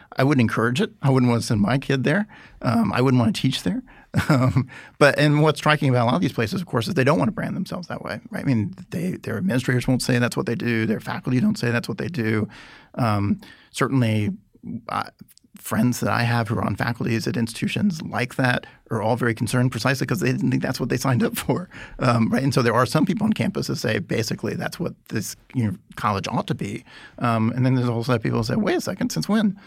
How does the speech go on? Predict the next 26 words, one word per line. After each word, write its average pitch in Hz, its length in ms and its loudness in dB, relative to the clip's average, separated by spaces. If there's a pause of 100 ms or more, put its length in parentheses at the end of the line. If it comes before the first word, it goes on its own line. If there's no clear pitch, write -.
(180)
Um, 110 440 2 (340)
so 143 240 2 (580)
I, - 160 -2
I 131 80 2
think 208 240 4
those 131 200 2
will 120 80 2
be - 160 2
worse 175 460 0
institutions. 151 720 -4
That's 107 220 -6
not 123 280 0
the 202 80 -2
model 107 460 0
of 95 80 -6
higher 101 160 0
education 101 540 -2
I 147 100 0
think - 240 -4
we 214 100 0
would - 140 -6
want - 220 -2
to - 100 -8
embrace 107 380 -4
in 110 100 -6
general. 117 440 -2